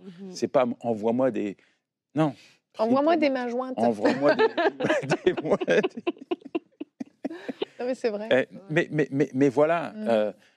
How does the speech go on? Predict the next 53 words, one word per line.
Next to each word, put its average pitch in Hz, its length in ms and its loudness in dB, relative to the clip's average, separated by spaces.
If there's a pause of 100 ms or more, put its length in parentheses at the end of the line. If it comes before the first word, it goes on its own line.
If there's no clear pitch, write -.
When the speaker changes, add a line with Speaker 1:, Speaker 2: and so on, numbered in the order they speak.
(180)
Speaker 2:
euh, 110 480 4
et, 120 320 0
et - 100 -6
un, 117 280 -4
un 127 240 4
homme, 143 220 4
qui, - 200 -6
euh, 117 100 4 (160)
je - 80 -16
veux 117 60 -4
dire, 117 180 2
un 117 100 4
emoji 127 480 2
en 117 100 2
train 123 180 -2
de 123 60 -2
pleurer, 123 440 2
ça - 420 -6
remplace 104 340 -4
pas 120 120 -4
une 107 140 -2
épaule 107 300 -6
sur 104 120 -4
laquelle 101 260 -4
tu - 140 -20
peux 110 140 -8
pleurer. - 220 -14
Speaker 3:
Mm. 220 400 -10
Speaker 1:
Absolument. 156 420 -20
Speaker 3:
Vraiment. 202 380 -10
Speaker 2:
Donc, - 320 -2 (440)
il 117 100 -2
nous 123 60 -2
faut 139 160 0
apprendre 117 680 -2
à, 101 420 0
à 98 220 -2
redéfinir 117 640 -2
nos 110 100 0
connexions 107 500 -6 (220)
Speaker 3:
Oui. 208 140 -16 (100)
Speaker 2:
et 107 80 -2
à 104 60 -6
rester 110 300 -4
connectés 110 440 -2
les 104 240 -2
uns 104 160 -2 (140)
avec 98 360 -6
les 98 140 -6
autres, 104 240 -6
à - 80 -18
rester 101 380 -8
soudés, 107 460 -6